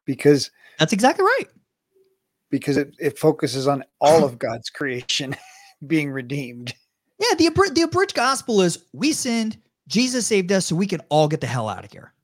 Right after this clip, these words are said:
Speaker 2: <laughs> right? And go to, go be disembodied souls floating in the clouds.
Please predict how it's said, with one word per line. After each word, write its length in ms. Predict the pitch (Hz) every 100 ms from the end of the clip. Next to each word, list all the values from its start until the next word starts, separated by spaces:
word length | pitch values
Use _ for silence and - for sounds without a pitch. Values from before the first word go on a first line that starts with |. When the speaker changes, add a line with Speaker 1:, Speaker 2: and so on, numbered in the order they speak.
| _ _ _
Speaker 2:
<laughs> 440 | 175 - - - _
right? 240 | 196 370 302
And 100 | 254
go 120 | 285
to, 220 | 330 277
go 180 | 196 277
be 120 | 294
disembodied 600 | 220 277 285 269 277 254
souls 280 | - 254 240
floating 340 | 233 254 247
in 60 | 247
the 80 | 220
clouds. 420 | 247 392 - -